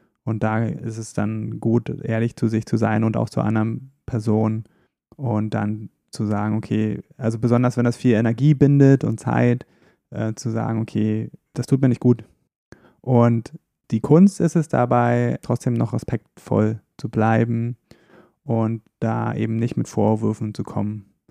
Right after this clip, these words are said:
sondern bei sich zu bleiben und zu sagen, es passt für mich einfach nicht mehr und das,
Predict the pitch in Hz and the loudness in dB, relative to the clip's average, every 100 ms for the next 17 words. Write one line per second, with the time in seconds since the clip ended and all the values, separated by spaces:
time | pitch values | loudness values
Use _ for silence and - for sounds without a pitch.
0 | _ - 113 110 107 107 104 104 127 - | _ -8 -6 -6 -8 -8 -6 -2 -2 -2
1 | 123 120 113 113 113 113 - - - _ | -6 -2 0 0 -2 -6 -10 -20 -20 _
2 | _ _ _ 127 117 107 117 117 - - | _ _ _ -4 -2 -2 -4 -6 -10 -20
3 | _ _ - 113 110 104 107 110 113 107 | _ _ -10 -6 -2 -2 0 -2 -4 -6
4 | 120 - 113 - - - 104 107 - 110 | -8 -6 -6 -6 -10 -4 -2 -2 -4 -6
5 | 110 107 110 113 110 110 110 117 - | -4 -6 -2 0 0 0 -2 -2 -4